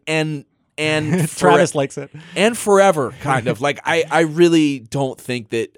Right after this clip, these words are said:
Speaker 1: I really honestly don't think that we come back after this to, to where it was before.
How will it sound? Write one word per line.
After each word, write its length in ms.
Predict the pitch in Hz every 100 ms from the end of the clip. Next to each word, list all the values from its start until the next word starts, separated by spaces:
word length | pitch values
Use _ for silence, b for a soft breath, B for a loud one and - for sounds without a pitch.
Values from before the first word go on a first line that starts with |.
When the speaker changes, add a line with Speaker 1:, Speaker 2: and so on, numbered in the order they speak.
| _
Speaker 1:
I 120 | 123
really 360 | 135 143 156 139
honestly 400 | 120 120 - 113
don't 300 | 117 113 -
think 220 | 117 98
that 160 | 110 -
we 400 | 107 87 110 110
come 260 | - 120 107
back 340 | 104 90 - -
after 320 | 101 - 101
this 260 | 92 82 -
to, 160 | 107
to 160 | - 113
where 220 | 104 104
it 80 | 80
was 180 | 90 87
before. 440 | 87 - 76 62